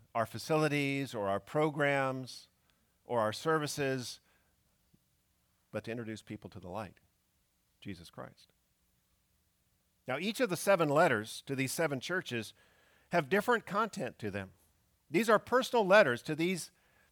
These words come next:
actual churches in these seven cities in the first century. And so there are different things that Jesus says to these seven churches. But they share, as I said, a, a common outline. And every letter begins with these two words,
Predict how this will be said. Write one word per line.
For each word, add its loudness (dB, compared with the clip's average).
actual 2
churches -8
in -2
these -4
seven -2
cities -6
in -4
the -6
first -8
century. -10
And -16
so -2
there 4
are 4
different 0
things 2
that -2
Jesus -4
says -2
to -10
these -8
seven -4
churches. -10
But 4
they 4
share, 4
as 0
I 2
said, -2
a, 0
a -2
common -4
outline. -4
And 0
every 2
letter 6
begins 2
with 0
these -2
two -4
words, -2